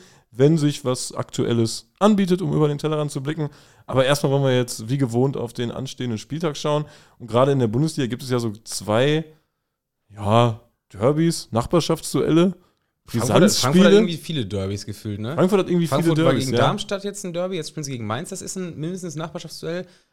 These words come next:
Speaker 2: Eigentlich ist Frankfurt doch gegen Offenbach, oder? Ist das nicht
Speaker 1: Ich
Speaker 2: so
Speaker 1: glaub,
Speaker 2: ein
Speaker 1: das
Speaker 2: Ding?
Speaker 1: richtige Frankfurt-Derby ist gegen, gegen F S V Frankfurt.
Speaker 2: Kaiserslautern ist doch auch
Speaker 1: Ja.
Speaker 2: so ein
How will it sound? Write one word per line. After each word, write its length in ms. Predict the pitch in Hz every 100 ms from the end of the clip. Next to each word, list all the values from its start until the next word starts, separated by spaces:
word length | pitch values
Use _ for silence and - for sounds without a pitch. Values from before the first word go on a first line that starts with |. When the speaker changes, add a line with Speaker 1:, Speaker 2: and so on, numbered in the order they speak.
| _
Speaker 2:
Eigentlich 320 | 101 139 147
ist 80 | 135
Frankfurt 300 | - 135 127
doch 100 | 101
gegen 220 | 110 107 -
Offenbach, 500 | 107 - 214 220 208
oder? 360 | 127 214 175
Ist 220 | 101 101 147
das 120 | 147
nicht 160 | 170
Speaker 1:
Ich 40 | -
Speaker 2:
so 20 |
Speaker 1:
glaub, 100 | 127
Speaker 2:
ein 20 |
Speaker 1:
das 100 | 127 101
Speaker 2:
Ding? 40 |
Speaker 1:
richtige 260 | 104 190 175 135
Frankfurt-Derby 560 | - 147 147 131 143 139
ist 220 | - -
gegen, 400 | 127 127 123 113
gegen 120 | - 143
F 140 | 135
S 100 | 135
V 200 | - 160
Frankfurt. 640 | - - 147 165 160 135 139
Speaker 2:
Kaiserslautern 600 | 165 135 123 123 147 165
ist 100 | 135
doch 120 | -
auch 200 | - 135
Speaker 1:
Ja. 300 | 123 131
Speaker 2:
so 0 |
ein 80 | 151